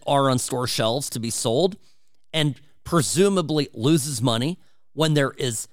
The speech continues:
increased theft loss, wouldn't you be a little bit concerned as a co-owner, investor in the company, that the store didn't want law enforcement to do its job?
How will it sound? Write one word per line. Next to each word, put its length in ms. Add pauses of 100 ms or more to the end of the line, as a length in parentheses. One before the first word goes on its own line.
(160)
increased 580 (100)
theft 520
loss, 540 (1200)
wouldn't 220
you 80
be 180
a 60
little 200
bit 160
concerned 440 (100)
as 220
a 160
co-owner, 1000
investor 680
in 180
the 80
company, 500 (240)
that 180
the 100
store 520 (380)
didn't 460
want 260
law 220
enforcement 540
to 80
do 200
its 160
job? 440